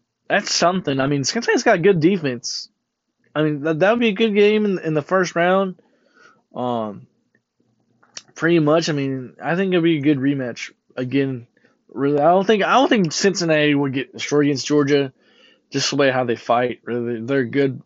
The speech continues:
I mean, they could ball out on the defense and the offensive side. <clears throat> From what I've seen Cincinnati play a couple of games. Um, but I think, I think overall that'd be a good game as well. Uh, s-,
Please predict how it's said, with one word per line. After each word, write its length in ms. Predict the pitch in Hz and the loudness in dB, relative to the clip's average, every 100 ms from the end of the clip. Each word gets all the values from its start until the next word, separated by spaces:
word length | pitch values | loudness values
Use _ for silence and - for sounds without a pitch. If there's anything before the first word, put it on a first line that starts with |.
| - | -2
I 100 | 143 | 0
mean, 120 | 147 | 2
they 160 | 147 196 | 2 2
could 240 | 175 131 | 0 0
ball 320 | 143 147 151 | 4 6 8
out 420 | 143 156 156 143 - _ _ _ _ _ _ - | 6 6 6 4 -2 _ _ _ _ _ _ -8
on 120 | 131 | -4
the 100 | 131 | 0
defense 460 | 135 165 170 156 160 | 2 2 0 -4 -2
and 180 | 151 | -2
the 40 | 139 | 0
offensive 460 | 135 151 160 151 135 | 2 2 2 -2 0
side. 480 | 151 143 143 131 - _ _ | 2 4 2 -2 -12 _ _
<clears throat> 260 | _ _ 175 | _ _ -12
From 380 | 180 139 101 _ _ | -10 -10 -16 _ _
what 220 | 143 143 | -8 -4
I've 240 | 135 143 135 | 0 0 -2
seen 260 | 156 151 | -4 -6
Cincinnati 420 | - 170 160 165 165 | -6 -12 -6 -4 -2
play 200 | 185 175 | -2 -2
a 20 | |
couple 220 | 185 185 | -2 -4
of 60 | 185 | -4
games. 340 | 196 190 - _ - - - - _ _ _ - | -4 -4 -8 _ -20 -20 -20 -20 _ _ _ -8
Um, 360 | 123 117 104 117 _ _ - | -6 -6 -8 -20 _ _ -18
but 200 | - 135 | -6 -4
I 160 | 120 147 | 0 0
think, 260 | 175 170 123 | 2 0 -2
I 100 | 143 | -2
think 140 | 170 | 0
overall 260 | 139 135 131 | 2 4 2
that'd 160 | 131 | 0
be 100 | 127 | -2
a 140 | 120 127 | -4 -4
good 80 | |
game 160 | 127 123 | -6 -8
as 140 | 123 | -6
well. 320 | 123 123 117 - _ _ - - _ _ | -2 -2 -4 -10 _ _ -20 -20 _ _
Uh, 280 | - 127 120 | 0 2 4
s-, 680 | 113 - - - - - | 0 -4 -8 -8 -10 -12